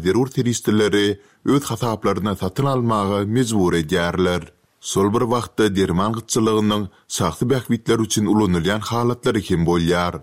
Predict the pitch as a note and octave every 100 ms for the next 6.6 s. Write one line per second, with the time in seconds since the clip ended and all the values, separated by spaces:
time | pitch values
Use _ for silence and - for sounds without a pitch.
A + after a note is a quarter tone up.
0 | _ _ _ - F#2 G2 F2 - G2+ -
1 | G2 A#2 C#3 - A#2+ A#2+ A2 A#2 A2+ A2+
2 | A2 G2 A2 G#2+ G2 - G#2 G2 F#2+ G2
3 | G#2 - _ _ - G#2 F2 A#2+ B2 B2
4 | B2 G#2+ A#2 A#2 G2+ F#2 G#2 G2 G2+ G2+
5 | F#2 G2+ F#2+ E2+ - B2 B2 B2 G#2 E2+
6 | - F2+ G2+ A#2 A2